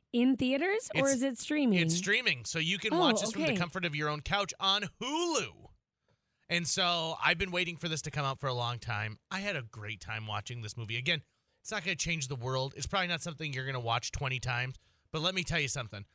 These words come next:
Speaker 2: If you're stuck in home, at home during a cold, like, North Dakota, Minnesota night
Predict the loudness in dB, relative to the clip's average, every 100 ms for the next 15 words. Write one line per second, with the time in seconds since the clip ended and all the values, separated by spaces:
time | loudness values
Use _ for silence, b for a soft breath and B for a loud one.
0 | _ _ _ -6 -4 -2 -2 -2 -2 -4
1 | -6 -4 -6 -4 -6 -4 -4 -2 -2 -4
2 | -4 -4 -4 -6 -6 -2 -2 -2 -4 -6
3 | -8 -6 -6 -6 -8 -6 -4 -4 -4 -4
4 | -4 -4 -2 -2 -2 -2 -4